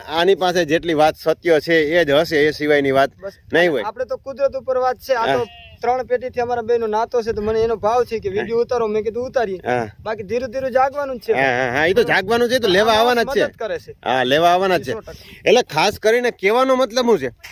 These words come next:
Speaker 1: કે પૈસા દઈને માણસો છેતરાય છે, પૈસા દઈ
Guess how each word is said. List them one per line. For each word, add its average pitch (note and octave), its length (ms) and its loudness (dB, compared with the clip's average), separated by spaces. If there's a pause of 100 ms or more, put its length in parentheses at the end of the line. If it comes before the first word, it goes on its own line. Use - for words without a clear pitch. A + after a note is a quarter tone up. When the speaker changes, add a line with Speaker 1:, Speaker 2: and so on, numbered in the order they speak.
(340)
Speaker 1:
કે A3+ 100 4
પૈસા G3 440 2
દઈને B3+ 180 0
માણસો B3 280 0
છેતરાય E3+ 360 -2
છે, G2+ 120 -14 (840)
પૈસા F3+ 440 2
દઈ G3+ 300 4